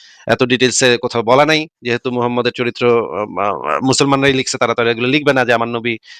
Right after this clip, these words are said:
ভেড়া চড়াইতে গিয়া উম্মে হানির সাথে মরুভূমির ভিতরে এটা সেটা করতো, এটা তো আর লিখবো না। কিন্তু এই যে এখান থেকে জানা যায় যে এই দুইটা যদি না হইতো, হয় মাস্টার বেড এবং স্বপ্নদোষ যদি না হয়, তাহলে নি-, নিশ্চিতভাবে বলা, আমি বলতে পারি যে উম্মে হানির সাথেই সে ওই কাজটা করতো আর কি।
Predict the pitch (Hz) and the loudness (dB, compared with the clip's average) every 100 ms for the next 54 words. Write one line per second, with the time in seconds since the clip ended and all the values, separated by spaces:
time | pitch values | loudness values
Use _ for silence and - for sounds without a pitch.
0 | - _ 101 117 120 120 120 117 135 127 | -20 _ 0 2 2 2 0 0 2 4
1 | 104 - _ _ - 117 120 123 117 123 | 2 -2 _ _ -8 -2 0 0 -2 0
2 | 139 107 104 110 110 107 117 110 - 123 | 2 2 0 -4 -6 -4 -4 -4 -2 0
3 | 104 101 87 101 107 101 101 120 - 101 | 0 -2 -6 -6 -6 -6 -6 -6 -4 -6
4 | 104 110 127 139 139 117 - _ - - | -2 -2 -2 0 0 0 -2 _ -20 -20
5 | - - _ _ 170 175 175 147 151 135 | -20 -20 _ _ 0 2 2 0 -2 2
6 | 147 151 156 156 143 139 139 143 143 151 | 2 0 -2 2 2 2 2 0 0 0
7 | 165 180 180 175 165 147 139 - 104 - | 0 0 2 2 2 2 0 -2 -2 2
8 | 131 107 110 110 - 117 123 117 113 107 | 0 0 -6 -8 -6 -2 0 -2 -4 -8
9 | - 107 117 110 104 113 113 127 170 143 | -10 -10 -6 -6 -4 -2 0 0 0 0
10 | 139 127 147 143 - 143 131 131 120 117 | 0 0 -2 -4 -4 -2 0 0 2 2
11 | 78 90 117 110 117 117 135 208 - - | 0 -4 -4 -4 -2 -2 -2 -4 -8 -20
12 | - - - 170 156 143 127 120 117 - | -20 -20 0 2 4 2 2 0 -4 -6
13 | 113 107 101 98 98 98 _ - 101 - | -4 -2 -2 -4 -10 -14 _ -4 -2 -4
14 | 98 - 90 - - | -8 -6 -6 -6 -16